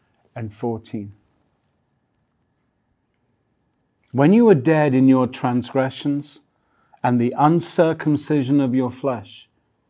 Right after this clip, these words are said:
he made you alive together with him, having forgiven us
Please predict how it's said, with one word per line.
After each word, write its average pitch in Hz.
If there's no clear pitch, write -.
he 202
made 165
you 151
alive 147
together 139
with 131
him, 123
having 156
forgiven 147
us 117